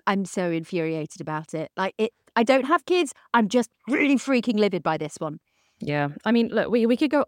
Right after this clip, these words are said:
Speaker 2: on and on and on, but I think that's probably a nice place to stop in the world's most depressing game, because we probably have about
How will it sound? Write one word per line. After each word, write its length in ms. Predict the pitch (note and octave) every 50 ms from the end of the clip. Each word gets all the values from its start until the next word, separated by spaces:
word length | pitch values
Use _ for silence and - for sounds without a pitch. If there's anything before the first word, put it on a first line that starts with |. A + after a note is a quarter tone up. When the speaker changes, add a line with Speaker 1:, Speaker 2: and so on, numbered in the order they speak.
| -
Speaker 2:
on 160 | G3+ G#3 F#3
and 80 | F#3 F3+
on 100 | F3+ F3
and 100 | F3 E3+
on, 120 | D#3+ D#3
but 140 | D#3 - - -
I 60 | G#3+
think 120 | B3 -
that's 120 | - C3+ -
probably 280 | - A#3 A3 A3+ A3+
a 80 | - F#3+
nice 240 | F#3+ F#3+ F#3+ F#3 -
place 260 | - F#3 F3+ - -
to 60 | G3
stop 600 | - - - - - - F3 G3 C#4+ - _ - - - - - -
in 80 | - F#3
the 80 | F#3
world's 220 | F3+ F3+ F3+ F3+ -
most 180 | F3+ E3+ -
depressing 380 | - F3 - F#3 F3+ - F#3 E3+
game, 280 | - F3+ E3+ F3+ F#3 F#3 -
because 240 | - - G3+ F3 -
we 60 | G3
probably 340 | - - - A#3+ - D4 C4
have 160 | B3 A#3+ A3
about 320 | G3+ F#3 G#3 G3 - -